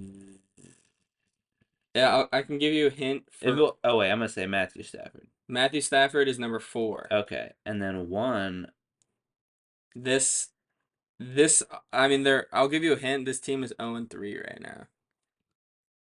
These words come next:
Speaker 2: Oh and three.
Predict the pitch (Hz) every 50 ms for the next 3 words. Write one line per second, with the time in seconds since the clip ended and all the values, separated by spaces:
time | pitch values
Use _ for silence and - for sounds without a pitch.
0 | _ _ _ _ _ _ _ _ _ _ _ _ _ _ _ _ _ _ - 110
1 | 120 127 127 127 120 110 107 107 - 104 90 85 82 87 87 85 69 69 65 58
2 | 57 58 - _